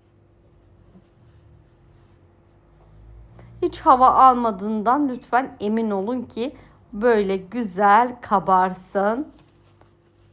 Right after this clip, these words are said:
Mayası nasıl güzel gelmiş gördüğünüz gibi, maşallah. Şöyle de bir havasını alalım.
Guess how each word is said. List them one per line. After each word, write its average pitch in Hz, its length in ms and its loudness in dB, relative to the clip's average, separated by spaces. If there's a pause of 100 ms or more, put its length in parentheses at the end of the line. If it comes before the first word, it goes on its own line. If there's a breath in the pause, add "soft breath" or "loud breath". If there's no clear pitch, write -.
(180)
Mayası 208 720 -4
nasıl 220 300 -8
güzel 175 480 -6
gelmiş 190 500 -8
gördüğünüz 190 680 -6
gibi, 185 200 -14
maşallah. 190 920 0 (460 loud breath)
Şöyle 220 440 -2
de 190 140 -4
bir 202 60 -4
havasını 254 640 0
alalım. 285 640 2